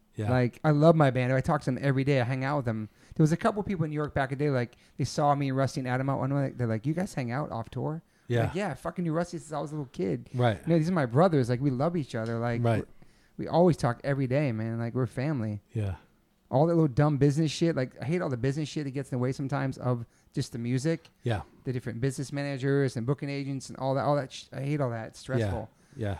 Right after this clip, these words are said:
Speaker 2: And those little stupid fights, they don't matter when, when you get on stage and you're playing and you're,
Speaker 1: Right.
Speaker 2: you love each other. You're brothers, you know?
Speaker 1: Right. Right.
Speaker 2: It's special.
Speaker 1: It is special.
Speaker 2: Yeah. Not many bands have that and can have a long career like that and still,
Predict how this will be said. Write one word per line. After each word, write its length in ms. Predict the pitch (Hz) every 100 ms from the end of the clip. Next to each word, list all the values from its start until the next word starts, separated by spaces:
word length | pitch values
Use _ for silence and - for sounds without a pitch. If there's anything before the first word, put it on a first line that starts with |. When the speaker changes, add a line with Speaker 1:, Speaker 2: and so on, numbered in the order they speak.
| - -
Speaker 2:
And 100 | 143
those 100 | 135
little 140 | 151
stupid 300 | - 156 131
fights, 320 | - 139 147
they 80 | -
don't 180 | 156 160
matter 320 | 131 143 131
when, 160 | 117 123
when 100 | 123
you 60 | 123
get 80 | 131
on 100 | 120
stage 340 | - 131 127
and 80 | 117
you're 80 | 107
playing 460 | - 127 123 117 -
and 120 | 117
you're, 80 | 117
Speaker 1:
Right. 180 | 113 104
Speaker 2:
you 60 |
love 160 | 170 151
each 140 | 113
other. 100 | 107
You're 80 | 113
brothers, 380 | 117 143 120 101
you 60 |
know? 80 | 107
Speaker 1:
Right. 220 | 110 101 - - _ _ -
Right. 100 | 113
Speaker 2:
It's 80 |
special. 380 | 101 170 143 - - -
Speaker 1:
It 100 | 120
is 100 | 165
special. 420 | - 92 - 80 _ _ _ _ _
Speaker 2:
Yeah. 260 | - 131 117
Not 160 | 135 160
many 80 | 156
bands 260 | 160 147
have 240 | - 165 139
that 220 | 107 117 -
and 180 | 123 117
can 200 | 123 113
have 280 | 131 123 -
a 60 | 127
long 240 | 127 131
career 240 | 127 143 151
like 180 | 117
that 160 | 120 120
and 100 | 123
still, 380 | - 131 127